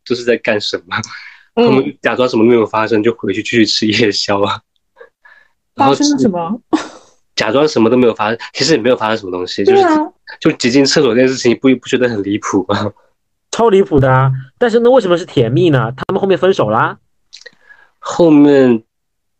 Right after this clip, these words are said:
Speaker 1: 呃，
Speaker 2: <laughs> 我感觉整个故事要朝一个，就是你知道，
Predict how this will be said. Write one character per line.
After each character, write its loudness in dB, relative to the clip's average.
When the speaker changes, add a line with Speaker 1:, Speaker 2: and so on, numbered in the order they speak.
Speaker 1:
呃， 0
Speaker 2:
<laughs> -4
我 2
感 2
觉 2
整 2
个 4
故 2
事 0
要 2
朝 2
一 2
个， 4
就 2
是 4
你 6
知 6
道， 4